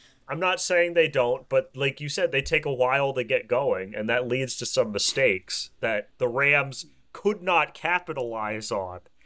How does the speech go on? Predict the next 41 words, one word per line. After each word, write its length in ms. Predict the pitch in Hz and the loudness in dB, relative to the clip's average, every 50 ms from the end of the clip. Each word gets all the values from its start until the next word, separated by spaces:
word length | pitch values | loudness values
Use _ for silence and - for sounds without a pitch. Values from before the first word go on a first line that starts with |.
| _ - - _ _ - | _ -20 -20 _ _ -10
because 300 | - 135 - 156 143 - | -6 -2 0 0 0 0
they're 160 | - 151 139 | -2 -4 -4
so 340 | - - - 160 151 147 131 | -4 -2 -2 0 0 -2 -2
bad, 460 | 107 - 139 139 131 113 104 101 101 | -2 0 2 2 4 2 2 0 -4
which 180 | 117 131 - 147 | -6 -8 -6 -8
is 140 | 135 110 | -10 -8
why 400 | 120 135 139 143 143 143 139 135 - - - - - - _ _ - | -6 -4 -4 -2 -2 -4 -4 -6 -8 -12 -20 -20 -20 -20 _ _ -14
we 120 | 131 143 | -12 -2
get 220 | 139 165 160 156 - | 0 2 2 2 0
to, 140 | - 156 151 | -6 -10 -10
you 200 | 151 151 156 160 | -10 -10 -10 -8
see, 420 | 151 - 185 170 156 147 143 135 | -8 -4 -4 -2 -4 -4 -6 -10
we, 240 | 139 139 170 185 165 | -12 -12 -14 -14 -14
we 180 | 147 139 147 139 | -14 -12 -12 -4
get 280 | 127 180 180 170 - | 0 0 0 0 0
to 120 | - 156 143 | -4 -6 -4
where 300 | 135 135 131 127 117 113 | -2 0 2 2 2 0
I'm 140 | 110 104 | -4 -6
going 340 | 104 127 135 131 127 117 107 | -2 2 4 6 6 4 2
with 180 | 98 95 - - | -2 -8 -10 -10
this. 300 | 92 87 85 - - - - - - - - - - - - - - - - - - 139 - - | -10 -12 -10 -12 -14 -18 -18 -20 -20 -20 -20 -20 -20 -18 -18 -20 -20 -20 -20 -20 -20 -20 -2 2
Th-, 160 | 175 180 170 | 2 2 4
this 220 | 165 220 226 220 | 4 4 4 4
is 140 | 175 160 143 | 2 0 2
a, 160 | 143 131 127 | 2 2 2
this 200 | 123 139 170 165 | 2 2 0 0
is 120 | 165 139 123 | 0 -2 -4
a 140 | 110 107 - - | -6 -6 -4 -2
bad 340 | - 127 123 123 127 120 113 | 0 2 2 4 2 2 0
ro-, 220 | 113 117 120 - | -2 -6 -6 -4
these 220 | 127 151 196 220 | -2 -2 -2 0
guys 320 | 214 - 214 180 165 156 147 | 0 0 2 2 2 2 2
cannot 380 | - 170 160 151 147 143 - | 0 0 0 2 0 -2 -2
catch 320 | - - 127 120 - - - - | -4 -4 -4 -4 -6 -8 -6 -2
anything 680 | 151 151 156 151 135 - - - 87 80 82 90 - - - | -2 -2 -2 -2 -6 -8 -10 -12 -14 -14 -16 -20 -16 -6 0
other 260 | 143 143 151 156 151 | 0 2 2 2 2
than 280 | 135 139 127 123 117 - - | 4 4 2 2 0 -6 -6
Puka 360 | - - 170 151 - - - | -2 0 0 2 2 2 2
Nacua, 640 | 113 107 107 - - 165 165 151 120 101 90 90 95 | 2 0 -2 -2 -2 -2 0 4 4 4 2 2 -2
of 140 | - - - | -8 -10 -10
course. 640 | - - 92 - - - - - - - - - | -8 -8 -8 -8 -10 -14 -14 -10 -6 -6 -6 -6